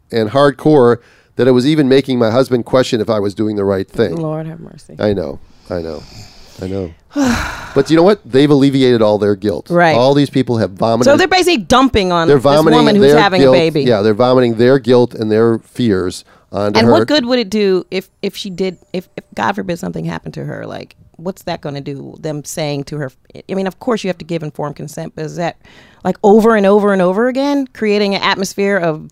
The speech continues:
Speaker 2: fear and
Speaker 1: Yeah,
Speaker 2: trauma?
Speaker 1: because they all wanna walk in if something bad happened and say, "I told you so." No, I'm just kidding.
Speaker 2: <laughs> I mean, you know.
Speaker 1: No, they're not gonna do that.
Speaker 2: Seems like that.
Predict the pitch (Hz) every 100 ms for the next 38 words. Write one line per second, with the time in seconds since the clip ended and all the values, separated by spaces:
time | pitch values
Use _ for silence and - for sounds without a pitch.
0 | _ 180 175 196 208 208 165 - - _
1 | _ _ 240 240 233 180 160 156 202 170
2 | 151 147 165 151 - 135 120 120 127 127
3 | 110 107 101 117 101 101 110 104 98 -
4 | 80 - 95 78 92 - - - - 339
5 | 392 233 226 208 185 175 190 202 208 226
6 | 226 220 226 - 147 143 123 151 165 147
7 | 113 101 90 82 427 571 - - 165 98
8 | -